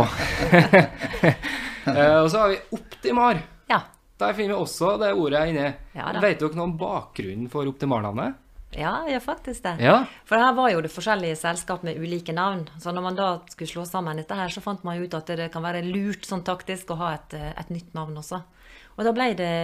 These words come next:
Speaker 2: utnevnt en, em, en konkurranse internt blant ansatte
Speaker 1: Ja.
Speaker 2: om å, om å få frem et, eh, noen alternativ til et navn for selskapet. Og da kom Optimar opp som, som et alternativ.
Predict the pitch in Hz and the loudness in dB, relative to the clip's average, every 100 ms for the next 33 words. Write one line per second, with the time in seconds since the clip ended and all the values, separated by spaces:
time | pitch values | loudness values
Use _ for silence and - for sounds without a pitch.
0 | 165 - 208 - 170 160 170 160 160 156 | -4 -6 -8 -8 -8 -8 -8 -6 -6 -6
1 | 156 156 156 160 165 160 160 190 202 233 | -8 -8 -10 -10 -8 -8 -8 -6 -4 -4
2 | 185 196 208 233 - - 196 226 214 170 | -4 -8 -8 -10 -12 -12 -6 -4 -6 -8
3 | - 311 - _ - 139 220 302 - 220 | -10 -10 -12 _ -4 0 2 0 -4 -2
4 | 208 208 202 196 190 190 196 233 277 240 | -2 -2 -2 -2 0 0 -2 -4 -2 -4
5 | 233 233 196 170 165 - 170 - 175 165 | -2 0 0 -2 -2 -4 -6 -8 -4 -2
6 | 165 185 202 214 226 220 156 139 156 151 | -4 -2 -2 -2 -2 -2 -2 -6 -6 -6
7 | 180 165 - 156 180 151 147 165 160 160 | -6 -6 -6 -6 -6 -6 -8 -10 -10 -10
8 | - 165 - 170 _ _ - - - - | -12 -12 -12 -16 _ _ -20 -20 -20 -20
9 | - 240 262 247 - 233 180 165 165 - | -4 0 0 0 -2 -2 -2 -4 -6 -8
10 | - - 196 202 180 151 147 - - 208 | -14 -6 -2 -2 -2 -2 -6 -10 -12 -12
11 | - - 156 151 151 160 - 160 160 - | -12 -10 -8 -8 -10 -12 -8 -6 -8 -8
12 | 165 202 190 202 | -8 -6 -8 -8